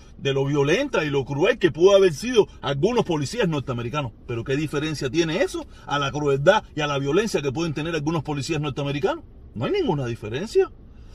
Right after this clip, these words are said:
Entonces, quiere decir que, ah, que esta es la misma película, es la misma película. Como dice el dicho,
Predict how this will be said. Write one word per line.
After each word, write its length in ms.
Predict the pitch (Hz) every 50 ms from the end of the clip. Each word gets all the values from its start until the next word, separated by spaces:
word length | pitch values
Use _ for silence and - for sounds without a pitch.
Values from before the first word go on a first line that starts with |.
| - - -
Entonces, 800 | 151 170 165 160 202 226 208 - 247 247 247 247 240 226 196 -
quiere 320 | - 180 202 220 226 240 233
decir 300 | 226 196 - 247 240 226
que, 440 | - 175 156 143 135 135 - - - - - - - - - - - - - - -
ah, 200 | - - - -
que 120 | - 170
esta 140 | - - 160
es 60 | 147
la 60 | 147
misma 220 | 143 147 147 147 113
película, 360 | 127 113 110 101 117 120 - -
es 100 | 135 139
la 60 | 135
misma 180 | 135 135 135
película. 420 | 208 - 180 262 294 302 302 302 - - - - - - -
Como 240 | 156 156 156 160 190
dice 160 | 190 - 220
el 80 | 208
dicho, 320 | 214 294 311 - - 135